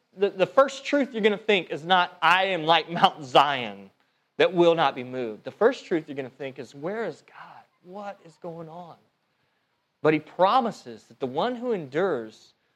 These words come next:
he will be saved. This gospel of the kingdom.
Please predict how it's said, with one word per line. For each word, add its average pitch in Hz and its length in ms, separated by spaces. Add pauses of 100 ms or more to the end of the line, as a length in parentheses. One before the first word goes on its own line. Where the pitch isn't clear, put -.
(920)
he 180 140
will 220 120
be 214 80
saved. 185 640 (840)
This - 160
gospel 208 540
of 190 120
the 180 60
kingdom. 175 520